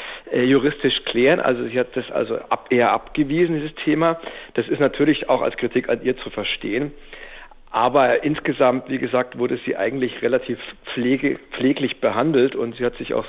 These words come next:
sehr gut, äh, präsentiert, würde ich sagen. Also sie hat das ganz gut über die Bühne gebracht. Das hatte man eigentlich gedacht, dass es vielleicht ein bisschen kontroverser werden könnte. Aber dieser Antrag, ja, in der Tat, das ist so vielleicht so das, das, das,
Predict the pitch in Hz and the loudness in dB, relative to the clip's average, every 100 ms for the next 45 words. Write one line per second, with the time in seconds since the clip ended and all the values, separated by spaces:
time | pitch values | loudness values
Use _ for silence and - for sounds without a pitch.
0 | - 113 - 117 - - - - 107 110 | -4 -4 -4 -6 -8 -14 -6 -4 -2 -4
1 | 110 - - - - - - - - 120 | -6 -16 -20 -20 -18 -16 -16 -10 0 2
2 | 135 123 214 240 - 117 - - 107 107 | 2 0 4 4 4 -2 -2 0 2 2
3 | 110 110 110 113 - 113 - 120 - 139 | -2 -4 -6 -8 -8 -10 -8 -8 -6 -8
4 | - - - 143 135 - - 101 - - | -6 -6 -6 -6 -6 -8 -6 -6 -8 -16
5 | - - - 113 123 113 113 - 57 113 | -18 -18 -10 -6 -6 -6 -8 -6 -6 -6
6 | - - 57 - - - - 65 57 - | -8 -10 -8 -8 -10 -14 -8 -4 -4 -6
7 | 123 120 - 120 117 - 123 127 123 117 | -12 -12 -10 -10 -8 -6 -2 2 2 2
8 | 104 104 - - 101 - 104 - - - | 0 -4 -6 -8 -8 -8 -12 -14 -4 2
9 | 139 139 170 151 170 196 165 135 104 120 | 4 2 2 4 4 4 4 4 2 0
10 | 127 131 135 135 147 - 117 120 110 - | 0 2 0 0 -8 -8 -6 -6 -6 -10
11 | 104 - 107 - - | -12 -12 -16 -16 -20